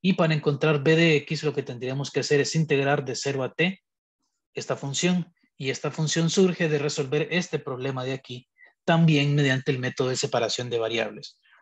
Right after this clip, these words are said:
O sea que en este caso habría que hacerlo dos veces. Aunque aquí, con cuidado, porque el método de separación de variable va a ser simplemente, va a ser, eh, o se debería de aplicar así.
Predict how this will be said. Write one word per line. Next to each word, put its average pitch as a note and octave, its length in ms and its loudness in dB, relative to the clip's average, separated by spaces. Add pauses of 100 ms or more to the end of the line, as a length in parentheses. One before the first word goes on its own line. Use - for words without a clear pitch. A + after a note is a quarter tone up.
O - 40 -20
sea C3 120 -2
que D3 100 2
en D3+ 80 4
este D3 200 0
caso E3 260 0
habría C#3 220 2
que D3+ 60 0
hacerlo C3+ 340 0
dos C3+ 300 2
veces. - 440 -8 (1800)
Aunque D#3 260 4
aquí, F3+ 340 2
con C#3 200 -2
cuidado, D#3+ 420 2
porque C#3+ 240 -2
el A2+ 80 -6
método D3 280 0
de D3+ 40 2
separación C#3+ 500 -4
de C#3+ 80 0
variable D3+ 520 0
va B2+ 160 -6
a B2 40 -8
ser C#3 200 -6
simplemente, C3 520 -8 (300)
va C3+ 160 4
a B2+ 60 2
ser, D3 320 4
eh, A2+ 300 -2 (720)
o C3 120 -4
se B2+ 140 -2
debería A#2+ 300 2
de C#3+ 80 4
aplicar B2+ 340 -2
así. C#3+ 400 -4